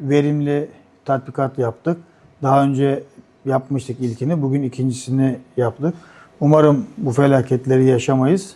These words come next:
Ancak yaşarsak altı Şubat depremlerinde gördük. Koordinasyonun ilk anda yapılacakların bilinmesi, insan hayatının kurtarılması da çok önemli olduğuna şahitlik ettik.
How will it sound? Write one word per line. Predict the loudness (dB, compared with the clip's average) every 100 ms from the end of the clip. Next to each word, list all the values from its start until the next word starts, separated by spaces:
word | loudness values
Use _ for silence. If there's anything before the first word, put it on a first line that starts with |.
| _ -2
Ancak | 0 0 -2
yaşarsak | 0 0 4 2 2 -4 -4 _ _ _ _ _ _ _ _ _ -2
altı | 2 2 -2
Şubat | -4 -2 0
depremlerinde | -2 -2 -2 0 0 0 0
gördük. | 0 0 -4 0
Koordinasyonun | 2 2 0 0 0 -2 0 0 -2 -10 _ _
ilk | -2 0 2
anda | 2 2
yapılacakların | 0 0 0 0 0 0 0 0 2
bilinmesi, | 2 2 2 0 2 2 0 -8 _ _ _ -2
insan | 2 4 6
hayatının | 4 2 0
kurtarılması | 0 -2 0 2 2 0
da | -2 0
çok | 2 2 4
önemli | 2 2
olduğuna | 0 0 -2
şahitlik | 0 2 2 2 0
ettik. | 0 0 -2